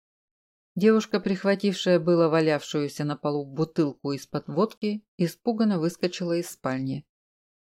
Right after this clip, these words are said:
Глаша раздражала его в последнее время всем подряд, особенно обращением "дядечка". Но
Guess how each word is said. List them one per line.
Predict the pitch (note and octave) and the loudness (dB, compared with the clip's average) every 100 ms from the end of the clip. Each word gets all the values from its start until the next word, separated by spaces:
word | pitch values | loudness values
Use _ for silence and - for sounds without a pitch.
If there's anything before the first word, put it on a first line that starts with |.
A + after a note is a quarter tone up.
| - | -2
Глаша | F3 F#3+ A#3 - A#3 | 2 4 4 2 2
раздражала | G#3+ F#3+ F#3+ F#3 F#3+ G3+ | 2 0 0 2 2 2
его | G#3 F#3 D#3+ | 2 2 2
в | F3+ - | 0 0
последнее | F3 - E3+ F3 F#3 F3+ D#3+ | -2 0 0 2 2 0 0
время | D#3 E3+ F#3 | 0 2 0
всем | F3+ - F3 | -2 -2 -2
подряд, | F3+ F3+ D#3+ C#3+ - - _ - | 0 -2 0 -2 -4 -12 _ -2
особенно | E3+ E3 F3+ F#3 G#3+ A3 | -2 2 0 2 2 2
обращением | F#3+ D#3+ D#3+ - F3+ F#3 F#3+ F#3 - - | 2 2 0 0 2 4 2 -2 -6 -2
"дядечка". | D#3+ D3 C#3+ - - C#3+ D3 - _ _ _ _ _ _ | 2 2 0 -8 -6 -6 -6 -12 _ _ _ _ _ _
Но | G#3 A#3 A#3+ A#3+ | 4 6 6 4